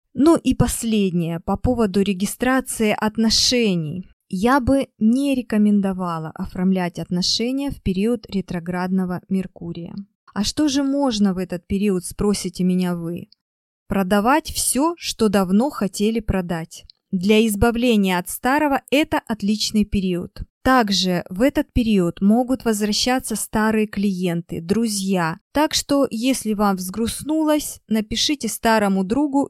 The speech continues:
и он точно будет рад. А вот по поводу бывших здесь не уверена, здесь все индивидуально.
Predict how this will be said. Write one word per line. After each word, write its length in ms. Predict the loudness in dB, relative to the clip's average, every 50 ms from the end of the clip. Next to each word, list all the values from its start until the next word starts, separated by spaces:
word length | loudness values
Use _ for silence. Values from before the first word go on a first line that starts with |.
| _ -6
и 200 | -4 -4 -4 -4
он 280 | -2 -2 0 0 0 -2 _ -2
точно 480 | 0 0 0 -2 -4 -2 -2 -2 -2 -2
будет 420 | -4 -4 -4 -2 -2 -4 -4 -4
рад. 240 | -4 -4 -4 -4 -8 _ -4
А 160 | -2 0 2
вот 200 | 2 2 2 2
по 140 | 0 -2 0
поводу 420 | 2 2 2 4 4 2 2 0 0
бывших 460 | 0 0 0 0 0 0 0 0 -2
здесь 480 | -4 -4 -2 0 0 0 0 0 0
не 140 | 0 0 2
уверена, 640 | 0 0 -2 -2 -2 0 0 0 0 0 -2 -2 -4 -6 _ _ -4
здесь 500 | -4 -2 -2 0 0 0 0 0 -4 -8
все 520 | -8 -8 -6 -2 2 4 6 6 4 4 _ 2
индивидуально. 1120 | 4 4 4 4 2 0 0 0 0 0 0 0 0 -2 -4 -4 -6 -8 -8 -10 -12